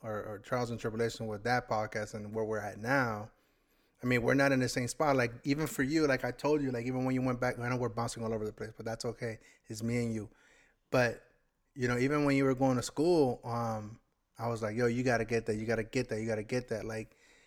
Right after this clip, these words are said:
and that's something that, like, I always preach, not just to you, but just to my, my friends, my coworkers, my, my, my sister, my brother, my wife. And I was doing it at the same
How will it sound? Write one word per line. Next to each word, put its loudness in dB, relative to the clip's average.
and 0
that's 4
something 0
that, 2
like, 2
I 6
always 4
preach, -2
not 2
just -4
to -4
you, 2
but -2
just -6
to -4
my, -2
my -6
friends, -2
my -8
coworkers, 2
my, -4
my, -6
my -14
sister, -2
my -2
brother, 0
my -8
wife. 0
And 0
I 4
was 2
doing 2
it 2
at 0
the -2
same -2